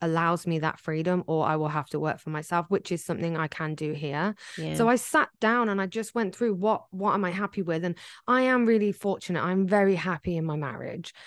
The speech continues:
Speaker 1: I do have a really supportive husband who is there for me and will do anything for me and, and the baby. And I know he's gonna be a good support system, but I'm also realistic. Things might change once we have a child.
Speaker 2: But,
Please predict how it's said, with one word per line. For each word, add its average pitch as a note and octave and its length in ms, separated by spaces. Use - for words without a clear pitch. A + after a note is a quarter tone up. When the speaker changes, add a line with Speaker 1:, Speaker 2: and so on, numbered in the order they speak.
Speaker 1:
I F#3 100
do F#3+ 260
have F3+ 200
a F3 80
really G3+ 340
supportive F3+ 580
husband E3+ 600
who E3 300
is E3 160
there F3+ 240
for - 140
me F3 260
and E3 160
will D#3+ 80
do E3+ 220
anything F3+ 420
for E3+ 160
me F3+ 360
and, D#3 220
and E3+ 220
the D#3+ 60
baby. D#3+ 680
And D3+ 160
I F3+ 100
know F#3 280
he's E3+ 180
gonna E3+ 200
be D#3+ 120
a D#3+ 80
good E3 180
support - 380
system, G3+ 520
but G3 200
I'm G#3 200
also A#3 280
realistic. G3+ 720
Things G3+ 240
might F#3+ 180
change F3+ 320
once F#3 220
we F3+ 80
have D#3+ 180
a D#3 60
child. D3 520
Speaker 2:
But, F#3 180